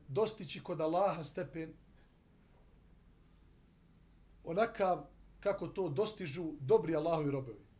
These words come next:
a da prije toga nije žestoko iskušan. A najbolje blagostanje je blagostanje nakon pretrpljenih iskušenja.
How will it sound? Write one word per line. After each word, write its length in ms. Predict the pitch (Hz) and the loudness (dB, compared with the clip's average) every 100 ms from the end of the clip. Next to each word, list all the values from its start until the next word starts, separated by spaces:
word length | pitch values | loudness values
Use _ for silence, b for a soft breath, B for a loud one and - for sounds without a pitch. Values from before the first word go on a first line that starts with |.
| - | -10
a 120 | - 160 | -4 -2
da 120 | 156 | -2
prije 360 | - 233 165 | -2 0 0
toga 300 | - 196 165 | 0 -2 -2
nije 160 | 160 170 | -2 -2
žestoko 600 | 139 - - - - 185 - - | -2 -2 -4 -6 -8 -14 -16 -14
iskušan. 400 | 131 - - - - - _ _ - - - - - - - - - - - _ _ _ _ _ _ _ _ - - - - - _ _ _ _ _ - - - _ b b b _ - - _ _ | -10 -10 -10 -14 -16 -20 _ _ -20 -20 -20 -20 -20 -20 -20 -20 -20 -20 -20 _ _ _ _ _ _ _ _ -20 -20 -20 -20 -20 _ _ _ _ _ -20 -20 -20 _ b b b _ -20 -20 _ _
A 100 | 117 | -10
najbolje 640 | 123 165 160 131 156 156 143 | -2 0 2 0 -2 0 -2
blagostanje 800 | 135 131 127 - 127 147 151 151 | -2 -4 -6 -8 -6 -6 -6 -6
je 300 | 151 160 160 - | -6 -8 -12 -18
blagostanje 840 | 123 120 107 - 127 123 135 127 | -14 -14 -12 -12 -10 -8 -6 -8
nakon 560 | 110 120 120 - 120 127 - _ | -10 -14 -16 -18 -20 -20 -20 _
pretrpljenih 840 | 127 131 - 117 - 113 113 113 - | -14 -14 -14 -20 -20 -18 -18 -20 -18
iskušenja. 440 | - - - - | -18 -18 -20 -20